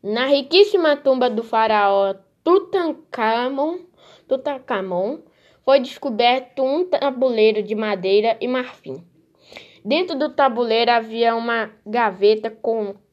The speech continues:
quatorze peças em ouro maciço. Senet, como é denominado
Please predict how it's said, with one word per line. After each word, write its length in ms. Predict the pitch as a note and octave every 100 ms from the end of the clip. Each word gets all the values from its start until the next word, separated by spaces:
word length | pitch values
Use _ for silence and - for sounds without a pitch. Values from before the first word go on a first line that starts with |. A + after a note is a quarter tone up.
| - _
quatorze 720 | B3 A#3 - C4+ E4 E4+ D#4
peças 640 | D#4+ - G#3 G#3+ C4+ B3 B3+
em 240 | C4 B3
ouro 320 | C4 D#4+ F#4
maciço. 760 | E4+ E4+ E4 - - F#4+ - _ _ _ _ _ _ _ _ _ _ _
Senet, 720 | _ C4+ C#4 A#3 A3 C4 - -
como 320 | - B3+ B3+ B3
é 100 | G#3+
denominado 1040 | G#3 C4 D4 C#4 B3 G#3 G3 F#3 F3+ F3+